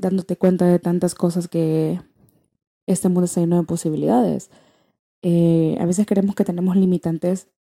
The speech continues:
eh, de dinero para realizar algunas cosas, pero realmente no, <laughs> porque el dinero puede llegar de una manera tan inesperada que te sorprende que llegue y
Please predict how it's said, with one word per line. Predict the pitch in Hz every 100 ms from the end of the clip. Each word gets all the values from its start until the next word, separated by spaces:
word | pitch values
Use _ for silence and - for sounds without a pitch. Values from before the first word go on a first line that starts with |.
| _ -
eh, | 165 165
de | 180
dinero | 180 165 - - - _ _ _
para | 180 175
realizar | 170 160 156 190
algunas | 180 165 160
cosas, | - 156 - - _
pero | 180
realmente | 180 180 190 208 180
no, | 160 165 233 - _ _ _ _
<laughs> | - 202 185
porque | - - 214
el |
dinero | 180 170 185 208
puede | 202 220
llegar | 202 185 202
de | 214
una | 214
manera | 196 196 208 214 - _ _ _ _ _ _ _ _ _ _ _ _
tan | 220 233 247 247 247 - _
inesperada | 233 233 202 - 190 185 247 190 185 262 - _ _ _ _ -
que | -
te | 208
sorprende | 196 180 202 226 233 175 208 _ _
que | 208
llegue | 165 185 170 165 180 - _ _ _ _
y | 196 185 180 180 175 175 -